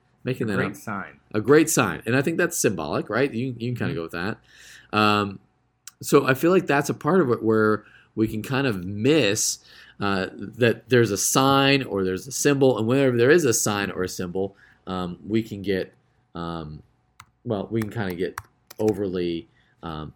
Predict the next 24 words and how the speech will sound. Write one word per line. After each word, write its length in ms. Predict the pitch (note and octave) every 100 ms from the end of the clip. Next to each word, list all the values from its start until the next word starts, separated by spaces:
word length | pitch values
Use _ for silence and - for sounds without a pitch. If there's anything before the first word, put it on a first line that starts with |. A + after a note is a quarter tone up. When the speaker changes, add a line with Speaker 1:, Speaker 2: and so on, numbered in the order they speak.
| -
Speaker 1:
messed 280 | F2+ F2 -
up. 100 | D#2
I 80 | A2
think 200 | B2+ A#2
the, 100 | G#2+
the 120 | G#2+
part 200 | B2+ G#2
that 80 | G2
I 20 |
was 120 | F2
thinking 180 | - F#2
was 140 | E2 E2
Revelation 600 | - G#2 F#2+ F#2 E2 D#2+
eleven. 540 | E2 A2 A2 F2 D#2 E2 _ _ - - - - F2+
Uh, 200 | F2+ F2+
"And 140 | A2
when 140 | A#2+ C3+
they 140 | B2
had 140 | A#2 -
finished 240 | C3+ B2+
their 80 | G#2+
testimony," 720 | C3+ B2 G#2 F#2 F#2 F#2+ F#2+ _ _
verse 200 | F#2 F#2
seven, 320 | - F2 E2